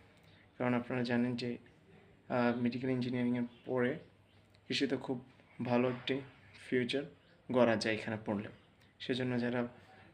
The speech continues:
চব্বিশ থেকে চব্বিশ শিক্ষাবর্ষে আছেন, তাদেরকে বলবো আপনারা, আহ, উম,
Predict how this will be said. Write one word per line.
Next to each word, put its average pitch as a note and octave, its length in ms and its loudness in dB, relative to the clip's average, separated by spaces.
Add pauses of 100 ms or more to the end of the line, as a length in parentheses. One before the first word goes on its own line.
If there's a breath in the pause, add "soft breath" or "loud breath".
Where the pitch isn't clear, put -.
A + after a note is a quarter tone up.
চব্বিশ B2+ 300 0
থেকে B2+ 180 -2
চব্বিশ C3 340 0
শিক্ষাবর্ষে B2 560 0
আছেন, A#2+ 280 -2
তাদেরকে A#2+ 320 -2
বলবো B2+ 180 0
আপনারা, C3 320 -2 (580 loud breath)
আহ, A#2+ 360 4
উম, B2 380 -2